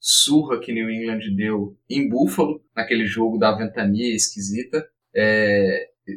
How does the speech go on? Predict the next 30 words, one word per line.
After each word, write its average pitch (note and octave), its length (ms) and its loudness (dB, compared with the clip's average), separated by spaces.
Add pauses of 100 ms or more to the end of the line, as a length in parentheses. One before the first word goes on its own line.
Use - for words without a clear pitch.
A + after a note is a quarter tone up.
os - 80 -14
times - 260 -4
se - 100 -6
enfrentaram B2 500 0
de B2+ 140 -10
novo C3 340 -2
e D3+ 40 -2
dessa C#3 320 -2
vez C3+ 320 -4
o A2 240 -10 (600)
Josh B2+ 380 -2
Allen A2+ 340 0
fez A2+ 280 -6
um G2+ 280 -6 (180)
excelente A2+ 520 -4
serviço. A2 640 -6 (280)
É, G#2+ 720 -6 (140)
e D#3+ 120 0
agora D3 380 2
a - 20 -2
situação G3 440 -6
complicou G3 460 -6
um F#3+ 100 -4
pouco F3 320 -8
pra, G3 480 0 (220)
pra D3+ 160 0
divisão D3+ 460 -6
mudar, D#3+ 560 2 (120)
né? A2 200 -4
O G#2 280 -4